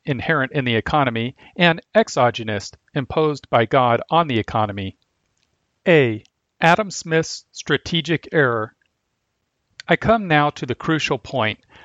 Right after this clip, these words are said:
I am not the first person to make this point. Tom Bethel is.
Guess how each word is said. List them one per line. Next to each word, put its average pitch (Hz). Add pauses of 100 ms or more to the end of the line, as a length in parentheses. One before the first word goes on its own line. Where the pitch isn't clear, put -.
I 196
am 214
not 180
the 165
first -
person 131
to 131
make 139
this 117
point. 107 (420)
Tom 175
Bethel 120
is. 101